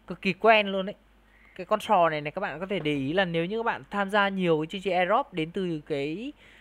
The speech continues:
ờ, channel của mình ấy, thì chúng ta biết là cái tung-, trước đây chúng ta đã từng làm testnet của cái dự án này rồi.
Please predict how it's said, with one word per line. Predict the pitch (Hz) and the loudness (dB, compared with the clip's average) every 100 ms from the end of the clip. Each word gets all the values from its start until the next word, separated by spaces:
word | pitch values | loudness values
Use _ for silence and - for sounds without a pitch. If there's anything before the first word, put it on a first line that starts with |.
| _ _ | _ _
ờ, | 147 | -8
channel | 170 - 208 202 160 | -6 0 0 2 -2
của | 151 | 2
mình | 175 170 | 0 0
ấy, | 196 | -8
thì | 196 | -10
chúng | 170 | -4
ta | 185 185 | 0 0
biết | 180 226 262 | 0 -2 0
là | 190 - - | -4 -6 -6
cái | 175 - _ - | -6 -6 _ -8
tung-, | 190 185 _ - | -6 -8 _ -6
trước | 285 | 0
đây | 240 220 | 4 4
chúng | 190 | 4
ta | 202 | 0
đã | 208 | 2
từng | - 180 | 2 2
làm | 170 160 | 2 2
testnet | 226 262 285 - | -2 -2 -4 -2
của | 165 | -6
cái | 143 | -4
dự | 190 | 2
án | 147 156 | 2 2
này | 190 | -2
rồi. | 170 | -2